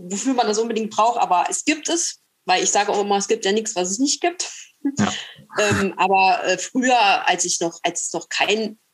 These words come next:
Speaker 1: es gab ja Zeiten, wo es noch kein Zielec und kein, äh, Genium, äh, Reo, nie, was auch immer gab.
Speaker 2: Ja.
Speaker 1: Ja, da, da, ich gehöre zu den Leuten, die, äh, davor auch schon eine Prothese hatten und, ähm, ich bin sogar davor schon Inlineskates gefahren.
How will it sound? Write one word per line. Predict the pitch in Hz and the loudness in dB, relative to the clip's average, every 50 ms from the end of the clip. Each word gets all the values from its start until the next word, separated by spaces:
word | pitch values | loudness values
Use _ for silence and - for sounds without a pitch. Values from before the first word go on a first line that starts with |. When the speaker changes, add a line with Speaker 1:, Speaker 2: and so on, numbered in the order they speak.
| _ _ - | _ _ -12
Speaker 1:
es | 160 - | -10 -4
gab | - 180 196 - | 0 0 0 0
ja | 208 196 | 0 -2
Zeiten, | - 208 190 190 190 | 0 0 -2 -2 -2
wo | 180 | -4
es | - | -6
noch | 185 160 - | -6 -8 -6
kein | - 180 180 196 190 | -2 -2 -2 -2 -2
Zielec | - - 214 226 226 214 208 - - | -4 -6 -4 -2 0 0 0 -2 -2
und | - 175 190 180 | -2 -2 -2 -2
kein, | - - - 170 175 190 196 196 | -2 0 0 0 2 2 0 0
äh, | 190 170 160 175 180 170 165 170 180 - 139 107 98 107 101 - - - | 0 2 2 2 2 2 2 0 0 0 0 0 -2 -2 -4 -4 -4 -2
Genium, | - 196 214 226 226 220 214 208 202 185 - | -2 0 0 2 2 2 2 2 0 0 -2
äh, | 143 - 175 170 - 185 | 0 0 0 2 2 2
Reo, | 190 202 226 240 240 233 226 220 202 202 214 | 2 2 2 2 4 4 4 4 4 4 2
nie, | 214 220 233 233 226 208 - | 2 0 0 0 -2 -2 -2
was | - 220 - - - | -2 -2 -2 -2 -4
auch | 190 - - | -4 -4 -2
immer | 208 247 233 170 175 175 175 175 165 | -2 0 2 2 2 2 2 0 0
gab. | 160 156 165 190 262 - - - _ - - - - - _ _ | 0 2 2 2 2 0 -4 -10 _ -20 -20 -20 -20 -20 _ _
Speaker 2:
Ja. | - 151 202 | 0 2 2
Speaker 1:
Ja, | 233 262 240 | 4 2 2
da, | 190 196 185 196 190 185 | 4 2 2 2 2 0
da, | - 175 185 196 - | 0 0 0 0 -2
ich | 220 - - | -2 -2 0
gehöre | 220 220 254 262 262 254 | 0 2 4 4 4 2
zu | - 220 | 2 0
den | 208 208 | 2 2
Leuten, | 190 175 185 220 240 285 269 233 | 2 4 2 2 2 2 0 0
die, | 202 208 208 190 | 0 0 0 2
äh, | - 156 180 185 160 - - - | 2 2 4 2 2 2 0 0
davor | 196 196 - - 262 277 - - | -2 -2 0 0 2 2 2 2
auch | 180 | 2
schon | - - 196 | 0 0 0
eine | 202 196 | -2 -2
Prothese | - - 190 - - 190 190 208 | -2 -4 -4 0 0 0 0 0
hatten | 190 190 - - 262 254 247 | 0 0 0 0 -4 -6 -4
und, | - - 214 233 226 226 - _ - | -2 -2 -2 -2 -2 -6 -10 _ -4
ähm, | - 180 185 190 196 190 190 _ _ _ _ _ - - - - | -2 0 0 0 0 -2 -4 _ _ _ _ _ -20 -20 -18 -10
ich | - 208 - - - | -6 -6 -4 -2 0
bin | 254 262 277 277 262 - - - | 2 2 2 2 0 -2 -6 -4
sogar | 196 208 196 220 247 262 269 277 247 | -2 0 2 2 4 4 4 2 2
davor | 220 233 226 - - 269 269 262 | 0 -2 -2 -2 -2 -2 -2 -2
schon | - - 175 160 | -2 -2 -4 -2
Inlineskates | - 156 151 139 135 - - - - - - | -2 -2 -2 -2 -2 -4 -4 -6 -6 -6 -8
gefahren. | - - - 151 147 156 165 | -12 -12 -8 -8 -6 -6 -8